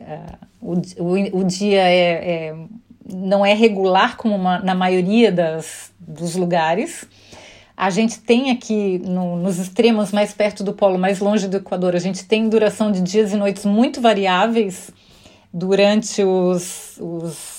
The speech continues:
solstícios de inverno e de verão. Por exemplo,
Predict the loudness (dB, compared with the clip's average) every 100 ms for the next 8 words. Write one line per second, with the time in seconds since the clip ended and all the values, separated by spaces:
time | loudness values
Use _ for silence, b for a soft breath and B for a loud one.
0 | -16 -8 -6 -6 -2 -2 0 -6 -4 -4
1 | -4 0 2 2 0 -4 -2 -2 0 0
2 | 0 0 0 -2 -4 -8